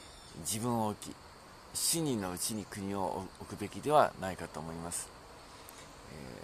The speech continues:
えー、伊勢神宮に栄光を返す、えー、天照大神に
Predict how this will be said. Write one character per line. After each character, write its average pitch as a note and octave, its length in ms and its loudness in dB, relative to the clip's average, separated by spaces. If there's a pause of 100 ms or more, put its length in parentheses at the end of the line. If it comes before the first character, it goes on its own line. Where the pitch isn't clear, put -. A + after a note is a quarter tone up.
(3000)
え G#2+ 40 -4
ー、 - 0 -
伊 - 20 2 (160)
勢 B2 160 4
神 C3 80 6
宮 A#2 220 4
に A#2+ 280 4
栄 C3 140 4
光 C#3 180 4
を B2 40 4
返 B2+ 200 4
す、 - 180 2 (1120)
え E2 380 -4
ー、 - 40 2
天 C#3+ 180 6
照 G2 640 2
大 C3+ 240 4
神 G#2 220 4
に F2+ 200 -2